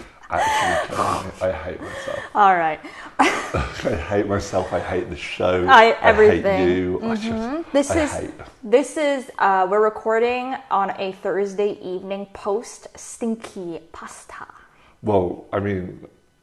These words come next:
Speaker 1: I actually thought the pasta was really
Speaker 2: No,
Speaker 1: tasty.
Speaker 2: the pasta's delicious, but I added four cloves of garlic, plus tons of garlic granules and garlic powder, hence stinky.
Speaker 1: It's fortunate the microphones don't pick up smell then, isn't it?
Speaker 2: Yeah, it is. Mm. By the way, let me just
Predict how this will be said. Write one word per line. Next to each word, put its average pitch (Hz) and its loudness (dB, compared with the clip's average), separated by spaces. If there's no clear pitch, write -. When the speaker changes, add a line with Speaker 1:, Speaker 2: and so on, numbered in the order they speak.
Speaker 1:
I 113 10
actually 95 0
thought 90 -4
the - -16
pasta - -10
was 82 -10
really 254 4
Speaker 2:
No, 208 4
Speaker 1:
tasty. 196 -4
Speaker 2:
the 226 -8
pasta's 302 -6
delicious, 220 -4
but - -4
I 214 0
added 208 0
four 202 -2
cloves 196 -10
of 175 -18
garlic, 170 -6
plus - -8
tons 208 -4
of 185 -6
garlic 180 -2
granules 185 -6
and 175 -10
garlic 160 -4
powder, 151 -8
hence - -10
stinky. 165 -10
Speaker 1:
It's 110 -2
fortunate 120 -2
the 110 -10
microphones 95 -4
don't 85 -10
pick - -16
up - -16
smell 95 -6
then, - -10
isn't 90 -12
it? 233 -2
Speaker 2:
Yeah, 240 0
it 208 -4
is. 208 -6
Mm. 180 -8
By 302 10
the 294 4
way, 233 2
let 208 -2
me 440 -4
just - -10